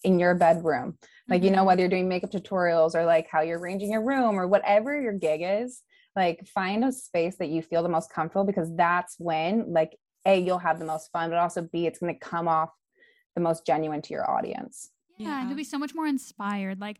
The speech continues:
Speaker 2: if you're not inspired by, like, the place that you're creating in, it'll be so much more of, like, a task and, like, a chore for you to do rather than something that, like, you
Speaker 3: It's
Speaker 2: actually
Speaker 3: fun.
Speaker 2: enjoy sitting
Speaker 1: Yeah.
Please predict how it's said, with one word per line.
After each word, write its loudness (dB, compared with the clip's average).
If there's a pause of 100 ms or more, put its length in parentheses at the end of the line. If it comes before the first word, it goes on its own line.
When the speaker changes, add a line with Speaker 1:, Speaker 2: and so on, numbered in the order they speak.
(240)
Speaker 2:
if -4
you're 0
not -2
inspired -4
by, -2
like, -6
the -10
place -6
that -8
you're -6
creating -8
in, -6 (520)
it'll -2
be -2
so -4
much -4
more 0
of, -6
like, -6
a -12
task -4
and, -2
like, -6
a -8
chore -8
for -6
you -2
to -4
do -6
rather -4
than -6
something -6
that, -4
like, -12
you -6 (160)
Speaker 3:
It's -4
Speaker 2:
actually -2
Speaker 3:
fun. 2
Speaker 2:
enjoy -4
sitting -6
Speaker 1:
Yeah. 4